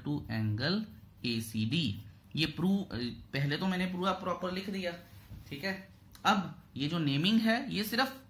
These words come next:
क्वेश्चन सॉल्व करने तक ही सीमित रहती है, ताकि हमें हेल्प रहे और बार बार लिखना ना पड़े। अब आप इस, अ,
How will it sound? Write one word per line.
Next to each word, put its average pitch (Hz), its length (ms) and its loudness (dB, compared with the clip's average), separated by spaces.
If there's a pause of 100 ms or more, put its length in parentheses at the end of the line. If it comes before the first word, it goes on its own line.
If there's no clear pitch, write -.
क्वेश्चन 170 320 0
सॉल्व 202 240 4
करने 196 240 0
तक 185 200 -2
ही 196 80 0
सीमित 180 360 -2
रहती 175 280 0
है, 226 180 -2 (300)
ताकि 196 240 2
हमें 208 400 0 (140)
हेल्प 190 240 4
रहे 180 240 2
और 180 200 -4
बार 135 240 2
बार 175 380 0 (120)
लिखना 139 320 -2
ना 110 160 0
पड़े। 104 260 -6 (520)
अब 170 100 4
आप 196 300 4 (260)
इस, - 300 -6
अ, 156 400 0